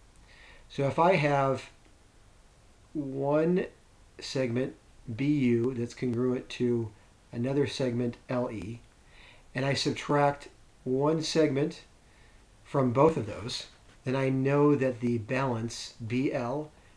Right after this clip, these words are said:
and U E are going to be congruent. <clears throat> So again, if a segment or angle is subtracted from congruent segments or angles,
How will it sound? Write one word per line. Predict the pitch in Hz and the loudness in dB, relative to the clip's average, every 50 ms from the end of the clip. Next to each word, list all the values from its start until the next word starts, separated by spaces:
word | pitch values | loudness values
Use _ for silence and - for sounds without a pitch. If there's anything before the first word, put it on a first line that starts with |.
| - - | -12 -8
and | 135 123 120 117 | -4 -4 -2 -2
U | 120 131 135 147 | 0 0 0 0
E | - 139 120 113 110 113 120 - - - | 0 0 -2 -2 -4 -6 -10 -12 -12 -8
are | 127 123 | -8 -6
going | 110 117 117 113 107 | -4 -4 -4 -4 -6
to | 101 | -6
be | 104 101 | -10 -10
congruent. | 98 - 104 98 101 90 71 - - - - - - - - _ - - - - - - - - - - - - - - - - - - - - - - - - | -10 -12 -14 -12 -12 -14 -16 -18 -20 -20 -20 -20 -20 -20 -20 _ -20 -20 -20 -20 -20 -20 -20 -20 -20 -20 -20 -20 -20 -20 -20 -20 -20 -20 -20 -16 -16 -16 -8 -4
<clears throat> | 139 139 143 127 113 104 87 - - - - - - - - - - - - - - | 0 0 0 0 0 -4 -6 -10 -20 -20 -20 -20 -20 -20 -20 -20 -20 -20 -20 -20 -12
So | - - 123 | -6 -4 -2
again, | 123 123 123 110 117 | 0 0 -2 -2 -2
if | 117 | -4
a | 131 110 | -6 -6
segment | - - 156 156 160 170 196 196 - - - - - - - - - - - - - - - | 0 2 2 4 4 2 0 0 -2 -12 -18 -20 -20 -20 -20 -20 -20 -20 -20 -20 -18 -6 -2
or | 151 165 | 0 0
angle | 165 156 147 143 139 131 | 2 2 2 2 2 0
is | 123 - | 0 -2
subtracted | - 120 - - 135 131 127 - 131 | -4 -6 -2 -2 -2 -2 -2 -6 -10
from | - - 135 127 | -6 -4 -4 -4
congruent | 120 131 123 117 131 143 143 147 - | -4 -4 -4 -2 0 0 0 0 -2
segments | - 135 127 123 131 127 - | -4 -4 -4 -2 -2 -4 -4
or | 147 151 | -4 -4
angles, | 151 160 165 165 165 156 156 - - | -4 -4 -4 -2 -4 -4 -6 -8 -16